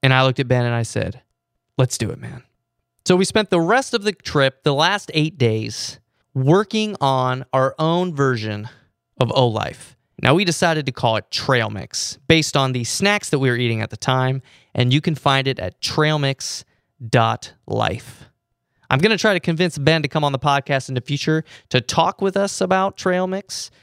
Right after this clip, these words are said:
Uh, as C E O of the company, I think he probably has a lot to say, and hopefully we can do that.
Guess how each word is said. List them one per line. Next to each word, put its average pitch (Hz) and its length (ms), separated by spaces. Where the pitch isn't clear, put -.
Uh, 120 260
as 123 380
C 185 600
E 160 40
O 156 160
of 156 80
the 131 100
company, 151 460
I 131 80
think 139 220
he 127 80
probably 135 340
has 131 220
a 123 40
lot 123 220
to 123 80
say, 131 400
and 120 260
hopefully 147 340
we 127 120
can 113 160
do 110 140
that. - 220